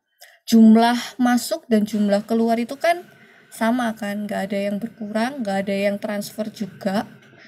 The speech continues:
Jadi kita bisa sama dengankan mereka. Jadi untuk neraca massa totalnya, sisanya cuman yang F sama dengan V plus L, yang steamnya nggak masuk.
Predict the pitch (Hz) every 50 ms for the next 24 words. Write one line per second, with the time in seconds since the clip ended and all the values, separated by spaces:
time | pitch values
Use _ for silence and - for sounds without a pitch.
0 | - - - - - - - - - _ _ _ _ _ _ _ _ _ _ _
1 | - - _ _ - - 208 190 - 208 226 262 262 - 240 220 262 269 226 214
2 | - 226 220 - 226 214 214 202 202 196 202 190 196 208 214 214 214 208 214 202
3 | 202 - - 202 190 196 196 196 - - _ _ _ _ _ _ _ - 214 202
4 | 226 247 240 247 - 247 240 233 226 - 233 226 226 226 220 233 220 220 220 220
5 | 214 - 247 277 311 311 285 269 269 269 262 - - 226 220 - 214 220 240 269
6 | 247 247 233 226 233 240 269 277 262 247 262 269 - _ _ - 247 262 254 -
7 | - - 233 226 226 226 220 226 202 208 226 247 294 320 - _ _ _ _ _
8 | _ _ _ _ _ _ _ _ _ _ _ _ _ _ _ - 240 247 262 254
9 | - - 233 226 233 247 233 - - - - _ _ - 214 208 196 190 190 196
10 | 196 - - _ _ _ _ _ - 220 208 202 196 - - - 233 233 240 254
11 | 247 220 214 - 196 196 190 - - 185 185